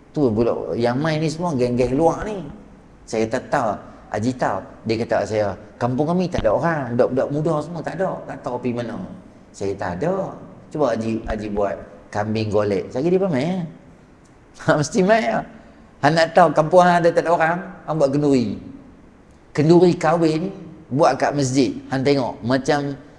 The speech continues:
lipas kena spring, reset, oh, dia keluar main. Pengurusi tu kata, "Ya Allah, ramainya budak-budak muda kampung aku, aku tak tahu ni." Ramai lah, sebab ada sekolah menengah, ada sekolah rendah. Mesti ada budak, budak tu mesti duduk kampung kita tak?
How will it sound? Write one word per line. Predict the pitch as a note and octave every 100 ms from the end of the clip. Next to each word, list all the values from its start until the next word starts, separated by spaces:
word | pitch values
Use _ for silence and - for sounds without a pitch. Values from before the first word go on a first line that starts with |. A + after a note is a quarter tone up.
| -
lipas | A#2+ C3+ D#3 D#3 E3+ C3
kena | D3 D#3 D3+
spring, | - F3 D3+ D#3 D3+
reset, | E3 E3 G3+ F3
oh, | F#3 C#3+
dia | C#3
keluar | D3 F3 E3 F#3
main. | F#3 A2 G2+ - - - - - - -
Pengurusi | A2 B2+ C3 - B2+
tu | A2+ A#2
kata, | A#2
"Ya | A#2 A#2 C3+
Allah, | B2+ C3+ C3+ C3+ C#3 C#3 C#3 C#3 - - - -
ramainya | A#2 C#3+ D#3 D3 C#3+ C#3+
budak-budak | C#3 C#3 C3 C#3 C#3
muda | C#3+ D3+ C#3
kampung | C#3 C#3+ D#3
aku, | D#3 D#3+ A#2+
aku | C#3+
tak | C3+ -
tahu | D#3+ D3 D3+ B2
ni." | G2 - - - -
Ramai | G3 A#3 G3+ E3+
lah, | G3+ F#3
sebab | E3+ F3
ada | F#3 F#3+
sekolah | - F#3+ F#3+
menengah, | G3+ G#3 A#3 A#3 G3+
ada | F3
sekolah | - D3 C#3 C#3+
rendah. | C3+ A2 -
Mesti | E3+ - A#3 E3+
ada | D3+
budak, | G#3 B3 G#3+ C#3+
budak | D3+ G#3+ G#3
tu | A#3+
mesti | G3+ F3+
duduk | B2+ C3
kampung | B2+ C3
kita | C3+ E3+ F#3+
tak? | A3+ G3